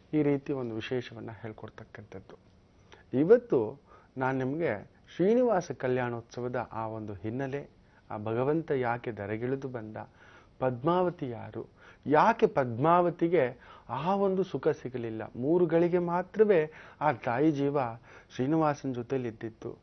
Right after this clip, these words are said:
ಶಾಪಗ್ರಸ್ತಳ ಪಡ್ಕೊಂಬಂದಿದ್ದಷ್ಟೇನಾ? ಆ ಭಗವತಿಗೂ, ಭಗವಂತನಿಗೂ ಕೂಡ ಆ ಪ್ರೀತಿ ದಕ್ಕಲಿಲ್ಲವ? ಅದಕ್ಕೆ ಮನಸ್ಸು ಕಲ್ಲಾಗಿ ಏಳು ಬೆಟ್ಟಗಳ ಮೇಲೆ ಹೋಗಿ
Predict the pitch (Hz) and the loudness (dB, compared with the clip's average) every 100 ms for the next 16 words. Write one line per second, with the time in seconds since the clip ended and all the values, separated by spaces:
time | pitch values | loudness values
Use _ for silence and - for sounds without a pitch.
0 | - - - - 104 - 143 135 123 - | -20 -20 -20 -6 -4 -2 -2 -4 -6 -10
1 | 113 113 127 - _ _ _ - 123 120 | -12 -12 -16 -20 _ _ _ -8 -8 -4
2 | 160 147 131 123 107 - - 117 117 120 | -2 -2 -4 -6 -8 -12 -12 -10 -10 -14
3 | - - - 147 151 117 95 127 160 185 | -18 -20 -4 0 2 2 2 4 4 2
4 | 170 139 - 101 98 120 147 170 175 185 | 4 4 2 -6 0 4 6 4 2 4
5 | 185 202 196 208 208 147 131 - - - | 4 2 2 4 6 6 2 -10 -20 -10
6 | 135 - 165 160 135 107 104 151 147 117 | -8 -4 -4 -2 -2 -2 -2 -2 -2 -4
7 | 107 110 117 - - - 151 175 175 151 | -8 -12 -16 -20 -10 -2 0 2 2 0
8 | 127 139 - 156 160 156 156 165 165 139 | 0 -6 -8 -2 0 2 2 2 0 2
9 | 139 156 147 147 147 156 151 147 151 151 | 4 4 2 0 0 0 2 2 -2 -2
10 | 147 147 160 160 | -2 -4 -4 -4